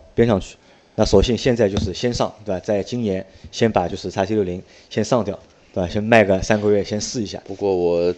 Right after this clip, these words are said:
Speaker 2: 对这个杨磊的这个乐观估计觉得不太赞同。
Speaker 1: 哎，为什么？
Speaker 2: 你，你就这么想，新Q五怎么来的？也是跟A四有着很大的关系，对吧？
Speaker 1: 嗯。
Speaker 2: A四到现在卖了也就一年不到一点点，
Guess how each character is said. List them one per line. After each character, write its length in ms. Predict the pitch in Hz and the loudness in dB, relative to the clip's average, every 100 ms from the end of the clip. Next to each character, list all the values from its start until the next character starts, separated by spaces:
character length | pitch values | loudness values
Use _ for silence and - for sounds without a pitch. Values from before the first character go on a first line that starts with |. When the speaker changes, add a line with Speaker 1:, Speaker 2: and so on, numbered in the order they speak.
| - | -2
Speaker 2:
对 180 | 101 92 | -2 -2
这 200 | 98 87 | -2 -4
个 100 | 85 | -2
杨 180 | 80 | -2
磊 120 | 95 80 | -2 -4
的 80 | |
这 100 | 80 | -4
个 100 | 92 | -6
乐 200 | 92 113 | -2 0
观 200 | 92 92 95 | 0 -2 -2
估 160 | 98 | -6
计 200 | 98 87 | -6 -6
觉 200 | 78 82 | -4 -2
得 100 | 80 | -2
不 140 | 82 90 | -4 -6
太 180 | - 87 | -8 -6
赞 240 | - 78 | -4 -6
同。 180 | - - - - | -8 -16 -16 -14
Speaker 1:
哎， 100 | 90 - | -14 -6
为 100 | - | -2
什 140 | 87 85 | -2 -2
么？ 60 | 98 | -6
Speaker 2:
你， 60 | |
你 40 | 92 | -2
就 140 | 107 | 0
这 100 | 104 | 0
么 120 | 95 | -2
想， 200 | 85 69 - - - - | -4 -10 -12 -18 -20 -20
新 240 | - 139 139 | -6 -2 0
Q 220 | 143 113 | 2 2
五 320 | 90 78 - - | 2 0 -4 -6
怎 100 | 85 | -2
么 80 | |
来 160 | 80 76 | 0 0
的？ 160 | 85 - - | 0 -2 -8
也 180 | 80 85 | -4 -2
是 540 | - 107 92 85 78 - | 0 0 2 2 0 -4
跟 220 | - 87 | -2 -2
A 200 | 82 87 | 0 0
四 300 | 92 - 92 | -2 -4 -2
有 160 | 80 76 | 0 0
着 320 | 80 78 76 | 0 0 0
很 180 | 69 - | -4 -4
大 80 | 87 | -2
的 100 | 87 | -2
关 160 | 92 90 | -2 -4
系， 100 | - | -4
对 140 | 67 | -4
吧？ 140 | 57 - | -2 -4
Speaker 1:
嗯。 180 | 95 82 _ - | -4 -6 _ -4
Speaker 2:
A 120 | 110 | -4
四 120 | - | -2
到 100 | 104 | -4
现 80 | 104 | -2
在 80 | 104 | -2
卖 180 | 101 | 0
了 80 | 90 | 0
也 120 | 82 | 0
就 100 | 76 | -2
一 80 | 95 | -4
年 240 | 95 87 87 - | -2 -2 -2 -8
不 60 | 90 | -4
到 180 | 123 90 | 0 0
一 80 | |
点 160 | 80 76 | -2 -6
点， 140 | 65 | -8